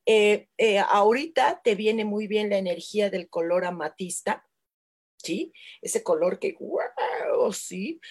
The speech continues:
que te llene de fuerza, de, de, eh, este color te va a ayudar a, a mucha fuerza, mucha fuerza. Eh, creo que estás ahorita en en proyectos, en cosas, en pláticas, en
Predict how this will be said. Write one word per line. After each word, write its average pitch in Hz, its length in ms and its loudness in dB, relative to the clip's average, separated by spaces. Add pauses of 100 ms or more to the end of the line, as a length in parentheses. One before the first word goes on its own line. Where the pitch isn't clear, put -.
(140)
que 196 100 -20
te 180 140 -6
llene 190 260 -4
de 175 100 -2
fuerza, 175 760 -2
de, 143 460 -4 (320)
de, 156 360 2
eh, 160 400 2 (200)
este 202 280 -4
color 190 520 -2
te 190 140 -4
va 180 120 -8
a - 20 -4
ayudar 190 480 -6
a, 175 180 -8
a 151 100 -10
mucha 175 360 -10
fuerza, - 600 -6 (460)
mucha 196 320 -4
fuerza. 170 640 -2
Eh, - 240 -2
creo 180 260 -4
que - 100 -14
estás 175 300 -6
ahorita 170 380 -2
en 160 180 -8 (800)
en 180 160 -6
proyectos, 160 680 0
en 143 160 -10
cosas, 180 500 -4
en 135 140 -8
pláticas, 156 680 -4
en 123 220 -14